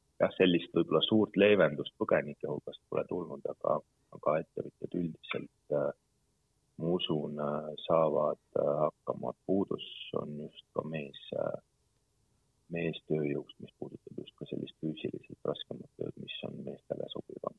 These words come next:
sest, äh, sest no näiteks Ukraina, kus on, mis on olnud meie välistööjõu seisukohalt oluline,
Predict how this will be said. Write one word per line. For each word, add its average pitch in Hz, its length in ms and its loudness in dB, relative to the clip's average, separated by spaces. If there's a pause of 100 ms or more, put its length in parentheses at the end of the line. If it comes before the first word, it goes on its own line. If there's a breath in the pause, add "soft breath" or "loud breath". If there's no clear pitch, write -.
(120)
sest, - 400 -6
äh, - 140 -2 (1040)
sest - 180 -20
no 78 100 -2
näiteks 80 380 0
Ukraina, 85 480 2
kus - 220 -14
on, 76 100 -6
mis 78 200 -8
on 80 120 -4
olnud 80 320 -2
meie 73 260 -2
välistööjõu 71 720 -2 (160)
seisukohalt 71 640 -4
oluline, 69 460 -4